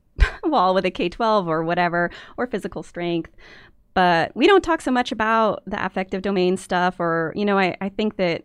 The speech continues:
um, we make differences in people's lives every day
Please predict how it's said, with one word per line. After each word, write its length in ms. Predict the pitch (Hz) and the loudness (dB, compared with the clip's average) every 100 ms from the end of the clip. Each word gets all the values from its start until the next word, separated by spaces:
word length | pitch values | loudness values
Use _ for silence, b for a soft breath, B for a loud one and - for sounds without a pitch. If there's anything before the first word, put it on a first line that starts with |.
| - | -6
um, 480 | 190 175 165 170 185 _ | -2 -2 -2 -4 -4 _
we 160 | 226 240 | -2 0
make 180 | 233 220 | 0 -2
differences 420 | 180 196 190 180 | -4 -4 -4 -4
in 60 | 185 | -4
people's 320 | 190 175 175 | -4 -6 -6
lives 280 | 170 165 165 | -6 -6 -6
every 200 | 175 170 | -8 -8
day 500 | 170 170 170 165 170 | -6 -4 -2 -2 -4